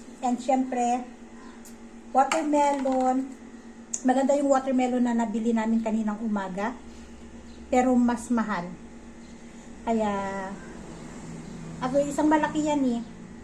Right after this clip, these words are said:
Nilagay ko sa ref, tamang-tamang malamig na siya.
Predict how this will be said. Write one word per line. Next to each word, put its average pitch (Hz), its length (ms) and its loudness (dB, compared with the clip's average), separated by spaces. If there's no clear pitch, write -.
Nilagay 269 400 2
ko 285 80 -2
sa 277 160 -2
ref, 247 240 0
tamang-tamang 233 480 -2
malamig 220 400 0
na 233 160 2
siya. 185 320 -6